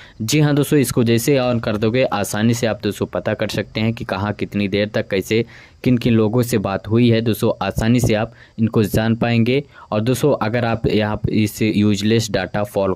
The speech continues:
calls को यूज़ कर लेते हैं आसानी से अच्छे तरीके से, तो आप सब कुछ डिटेल से आसानी से चेक कर सकते हैं। जी हाँ दोस्तों, यहाँ पर आपको दे-, दो ऑप्शन देखने को मिल, मिल जाएगा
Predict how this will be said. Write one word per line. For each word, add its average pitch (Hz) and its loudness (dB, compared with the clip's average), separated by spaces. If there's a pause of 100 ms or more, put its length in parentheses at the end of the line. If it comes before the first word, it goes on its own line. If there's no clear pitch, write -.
(100)
calls 98 -2
को 120 0 (280)
यूज़ 113 2
कर 117 -2
लेते 120 2
हैं 120 0
आसानी 107 0
से 117 0
अच्छे 104 0
तरीके 101 -2
से, 117 -4
तो 110 0
आप 101 -2 (160)
सब 131 -2
कुछ 135 2
डिटेल 107 0
से 104 -2
आसानी 92 -4
से 113 -4
चेक 110 -4
कर 90 -4
सकते - -6
हैं। 85 -6 (320)
जी 117 2
हाँ 151 4
दोस्तों, 143 0
यहाँ 123 0
पर 123 -2
आपको 113 0
दे-, 110 4
दो 107 0
ऑप्शन 110 0
देखने 107 -2
को 101 2
मिल, 98 0
मिल 101 -2
जाएगा 101 -2